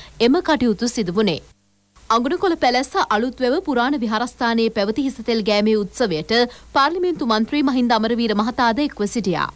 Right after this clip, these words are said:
එම චාරිත්‍රයේ ඉටු කිරීමෙන් අනතුරුව ප්‍රදේශවාසීන්ට පැළ බෙදා දීමක්ද සිදු කෙරුණේ මහින්ද අමරවීර මහතාගේ ප්‍රධානත්වයෙන්. දෙහිවල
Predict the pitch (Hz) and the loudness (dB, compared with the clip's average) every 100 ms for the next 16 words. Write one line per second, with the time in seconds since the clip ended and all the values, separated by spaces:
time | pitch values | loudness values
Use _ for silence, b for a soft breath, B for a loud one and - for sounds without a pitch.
0 | - - 214 208 226 202 214 - 208 208 | -8 0 2 4 2 2 0 0 0 0
1 | 196 226 214 208 208 202 202 214 214 208 | -4 -2 0 2 2 2 0 0 0 0
2 | 254 370 240 262 254 226 226 240 233 240 | 0 2 0 0 2 2 2 0 0 0
3 | - 269 339 294 247 226 240 233 220 220 | 0 0 0 2 2 2 2 2 2 0
4 | 233 285 359 247 156 170 220 226 B B | -2 0 0 0 -4 0 0 0 B B
5 | 220 233 214 190 208 226 214 208 226 233 | 0 2 2 2 2 2 2 0 -2 0
6 | 220 196 214 320 247 226 240 233 180 151 | 0 2 0 0 -2 0 -2 -2 -4 -4
7 | 202 - _ _ - 185 240 226 277 | -6 -12 _ _ -12 0 2 2 2